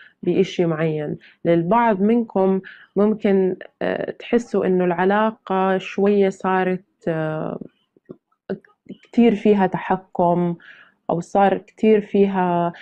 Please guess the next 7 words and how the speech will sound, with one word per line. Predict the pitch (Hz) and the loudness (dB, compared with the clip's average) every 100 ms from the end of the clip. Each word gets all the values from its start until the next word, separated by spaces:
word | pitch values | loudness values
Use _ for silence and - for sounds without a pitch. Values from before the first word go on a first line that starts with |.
| 220 | -8
البعض | 175 208 240 214 | -2 2 2 4
منكم، | 214 233 233 202 | 2 2 2 0
يعني، | 190 180 190 - | 2 2 2 2
أنتوا | 202 196 | 0 -4
الطرفين | - 185 190 208 208 | -4 -2 0 0 0
مش | 220 - | 0 0
مستعدين | 196 196 - 165 165 165 175 208 247 | 0 0 -2 0 0 -2 0 2 2